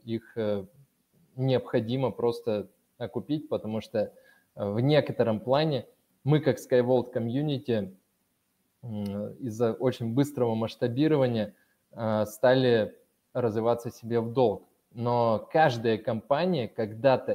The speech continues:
инвестирует в свое развитие, э,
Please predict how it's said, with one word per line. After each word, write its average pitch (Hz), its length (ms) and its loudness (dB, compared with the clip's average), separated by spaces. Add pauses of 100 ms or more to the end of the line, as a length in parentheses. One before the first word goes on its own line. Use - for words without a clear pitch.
(100)
инвестирует 123 1040 -2 (420)
в - 60 -20
свое 127 420 2
развитие, 117 840 -2 (500)
э, 110 720 -2